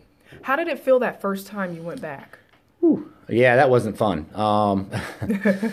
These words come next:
Speaker 1: <laughs>
Speaker 2: I mean, I didn't do a whole lot, but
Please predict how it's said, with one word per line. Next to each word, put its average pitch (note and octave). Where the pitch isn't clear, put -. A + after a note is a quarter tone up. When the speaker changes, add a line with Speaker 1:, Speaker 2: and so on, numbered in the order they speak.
Speaker 1:
<laughs> -
Speaker 2:
I C3+
mean, C3+
I A#2
didn't F3+
do F#3+
a D#3+
whole C#3+
lot, A#2+
but A2